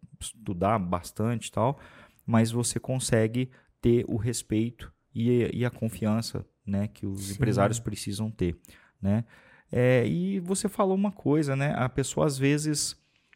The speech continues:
Speaker 1: ela fala pro gerente do banco, né? E às vezes não fala pro consultor, não fala pro cara que tá aqui como escritório representando
Speaker 2: Sim.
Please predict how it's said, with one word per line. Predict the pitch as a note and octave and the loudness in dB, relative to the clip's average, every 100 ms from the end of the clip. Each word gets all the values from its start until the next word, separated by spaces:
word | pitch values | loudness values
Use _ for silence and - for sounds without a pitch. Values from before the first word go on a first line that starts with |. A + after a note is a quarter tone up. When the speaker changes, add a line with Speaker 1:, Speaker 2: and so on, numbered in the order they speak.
| _ _ _ - _ _ | _ _ _ -20 _ _
Speaker 1:
ela | - F#3 | 0 0
fala | F#3+ F#3+ G3+ | 4 4 6
pro | G3+ F#3+ | 4 0
gerente | F#3+ D#3+ E3 - | 2 2 0 -2
do | C#3+ | -2
banco, | A2 C3 C3 C#3 | 2 2 0 -4
né? | B2+ C3+ C#3 | -4 -4 -6
E | - | -2
às | B2 A#2 | 0 0
vezes | C3+ C3+ | -2 -4
não | D3 | -4
fala | - C3+ C3+ | 2 2 2
pro | C#3+ | -2
consultor, | - C3 - A#2+ - B2 B2+ | -4 -6 -6 -6 -2 0 0
não | A#2 | -2
fala | A2 A2+ A2+ A2+ _ _ _ | -2 -2 0 -4 _ _ _
pro | - G2 | -12 -6
cara | - A2 A2 | 0 0 0
que | - | -2
tá | G#2+ | -4
aqui | G#2 - | -4 -8
como | - A2 A2 G2 _ _ | -6 -6 -4 -6 _ _
escritório | - - G2 - G#2 G#2+ | -10 -6 -6 -2 0 0
representando | A2 - G2 G2+ C3 G#2+ G#2 G#2 F2+ | -2 -4 -2 -2 0 0 0 -2 -2
Speaker 2:
Sim. | - | -8